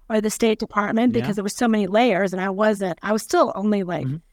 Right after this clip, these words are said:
Speaker 1: in my thirties. So I was like, okay, still I was
Speaker 2: Yeah.
Speaker 1: not considered, like, a specialist or, um, someone
Speaker 2: Mm-hmm.
Speaker 1: that, you know, they would listen to.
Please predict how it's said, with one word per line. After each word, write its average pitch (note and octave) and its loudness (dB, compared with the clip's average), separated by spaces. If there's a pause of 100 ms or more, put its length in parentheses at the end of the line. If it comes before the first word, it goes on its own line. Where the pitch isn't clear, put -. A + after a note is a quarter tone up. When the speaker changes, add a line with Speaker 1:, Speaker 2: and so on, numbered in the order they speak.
(160)
Speaker 1:
in A3+ 2
my G#3 4
thirties. A3+ 2
So A#3 -2
I G#3+ 2
was A3 -2
like, F#3+ -4
okay, G#3 -2
still C#4 2
I G#3+ 4
was G#3 0
Speaker 2:
Yeah. A3+ 2
Speaker 1:
not - -4
considered, G#3 0
like, D#3 -2 (140)
a G#3 -4
specialist A3+ -2
or, G3 -2
um, G3 -4 (440)
someone A3+ 2
Speaker 2:
Mm-hmm. G#3 0
Speaker 1:
that, G3 -2
you A#3 -4
know, G3 -2
they G3+ -2
would G#3+ -2
listen C4 2
to. G#3+ -2